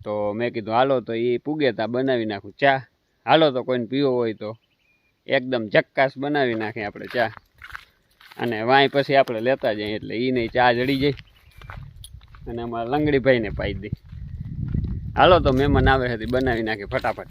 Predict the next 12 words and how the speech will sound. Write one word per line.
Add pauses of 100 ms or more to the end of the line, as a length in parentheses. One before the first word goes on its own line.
ચા, (840)
પછી
આપણે
જીરું
જોવા
જાહું
હવે. (960)
નકર
અટાણે
પૂગી
ગયા
હોત,